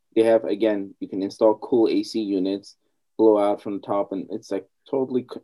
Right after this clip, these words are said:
temperature controlled. Everything's great. Um, they have very light, thin, uh, like, O led T Vs and things like that you can put on the wall. So it's like,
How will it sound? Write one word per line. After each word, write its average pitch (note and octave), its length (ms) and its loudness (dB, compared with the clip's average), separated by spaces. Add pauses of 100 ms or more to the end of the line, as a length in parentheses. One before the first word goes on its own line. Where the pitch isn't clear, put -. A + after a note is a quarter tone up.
temperature A2+ 340 -4
controlled. A2 460 0
Everything's C#3 400 -4
great. - 260 0 (440)
Um, G2+ 480 0 (760)
they A#2+ 100 0
have A#2+ 220 0
very G#2+ 400 0
light, G#2 400 0
thin, G#2 440 -2 (480)
uh, F2 200 0
like, F2 260 -4 (360)
O G#2+ 180 6
led G2 240 0
T A2 200 -6
Vs G#2 340 -2
and G2 100 -8
things G#2+ 160 -4
like G2 140 -6
that G2+ 140 0
you F2 100 -6
can F#2 220 -8 (240)
put A2 100 -4
on G2+ 100 -2
the F#2+ 80 0
wall. F#2+ 300 -2 (300)
So B2+ 160 0
it's B2+ 140 0
like, B2+ 160 -2